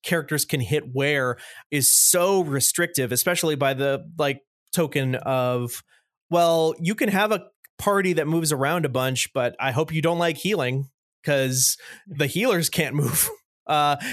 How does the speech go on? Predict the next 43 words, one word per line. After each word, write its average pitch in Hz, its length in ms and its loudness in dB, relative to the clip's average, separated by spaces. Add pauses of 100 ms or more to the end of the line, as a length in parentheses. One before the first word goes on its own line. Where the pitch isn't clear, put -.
(120)
if 165 140 0
you 185 100 2
set 208 320 2
the 180 100 2
heal-, 196 280 0
if 175 100 0
you 175 120 0
set 208 200 0
the 202 80 -2
Vestal 170 460 0
to, 139 580 0 (380)
uh, 143 560 4 (560)
the, 143 240 -2 (140)
the 147 340 2
thing 170 240 -2
where 165 140 0
she's 156 180 -2
a 143 60 -4
frontliner, 143 640 -2 (120)
she - 160 -2
better 185 260 2
stay 175 280 2
in 165 80 0
the 147 60 -2
front 151 260 -2
line. 110 200 -4
If 131 140 -4
you 175 60 2
set 180 260 0
the 170 460 2 (180)
Man-at-Arms 160 720 0
in 160 80 -2
your 143 100 0
party 156 300 0
at 147 80 2
all, 170 240 4
he's 135 220 -6
gotta 131 180 -2
stay 170 160 0
in 165 80 2
the 165 60 -2
front 165 240 -4
line. 98 300 -6